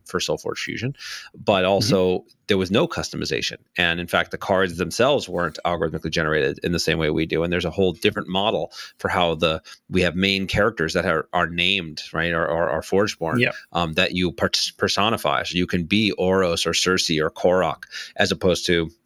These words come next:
Speaker 1: in a game like that where there was a more gen-, nebulous archon that wasn't,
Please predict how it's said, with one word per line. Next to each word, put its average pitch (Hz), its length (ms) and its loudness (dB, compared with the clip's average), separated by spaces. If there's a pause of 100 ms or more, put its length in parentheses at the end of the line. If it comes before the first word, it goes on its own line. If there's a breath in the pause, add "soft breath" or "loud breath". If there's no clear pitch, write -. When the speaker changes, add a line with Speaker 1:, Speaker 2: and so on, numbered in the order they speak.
(160)
Speaker 1:
in 92 100 0
a 85 40 -4
game 87 200 0
like 82 220 -2
that 87 200 2
where 87 120 2
there 87 100 2
was 85 140 0
a 87 60 0
more 80 260 2
gen-, 92 340 0
nebulous 87 880 0
archon 82 600 2
that 82 140 0
wasn't, 82 280 -2